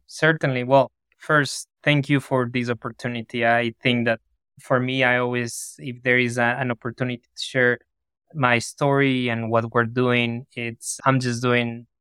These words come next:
justice to the cause and the vision that we have with the company. So I appreciate this, and I'm very thankful for this opportunity. So, and then you can find us at,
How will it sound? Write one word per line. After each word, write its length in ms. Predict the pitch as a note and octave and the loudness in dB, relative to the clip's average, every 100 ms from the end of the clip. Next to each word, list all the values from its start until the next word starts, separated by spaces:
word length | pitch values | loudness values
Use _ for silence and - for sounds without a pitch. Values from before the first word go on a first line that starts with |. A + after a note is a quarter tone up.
| _ - | _ 0
justice 560 | C3+ C3 - - A2+ - | 2 2 -2 -8 -8 -4
to 360 | B2+ A2+ A2+ | 0 0 -2
the 140 | A2+ A2+ | -6 -10
cause 500 | - C3 B2 A#2 - | -2 0 0 -2 -6
and 220 | A#2 A2+ | -6 -4
the 180 | A2+ A2 - _ - | -8 -12 -20 _ 0
vision 440 | B2+ C3 - A2 | 0 2 -4 -4
that 160 | G#2+ A2 | -4 -2
we 200 | A#2 A2+ | 0 0
have 280 | A#2 A2+ G#2+ | 2 2 0
with 140 | G#2 | -8
the 100 | G#2+ | -12
company. 480 | - A#2 A2 G#2+ G#2 _ _ _ _ | -2 0 0 -6 -12 _ _ _ _
So 420 | - - B2+ A2+ G#2+ _ - | -12 -2 0 0 -4 _ -4
I 140 | C3 | 0
appreciate 540 | B2 A#2 B2 - A#2+ | 0 -2 -8 -2 -2
this, 240 | A#2 A#2 A2+ | 0 0 -2
and 140 | B2 A#2 | -2 0
I'm 120 | A#2 | 0
very 220 | A#2 A2+ - | 0 -2 -4
thankful 360 | A#2 A2+ A#2 - | -6 -6 -12 -12
for 140 | A2 A#2+ | -14 -12
this 160 | A2 | -14
opportunity. 640 | A2+ - - A2+ A2 - A2+ | -14 -16 -12 -10 -10 -10 -12
So, 260 | - G#2 _ _ _ _ _ | -12 -16 _ _ _ _ _
and 200 | D3 C3+ | -2 2
then 140 | D3 E3 | 2 0
you 100 | E3+ | 0
can 180 | F#3 | 0
find 380 | D#3 D#3+ E3 F3+ | 0 0 0 0
us 240 | E3 D3 C3 - | 0 -2 -6 -2
at, 280 | B2+ B2 | 2 2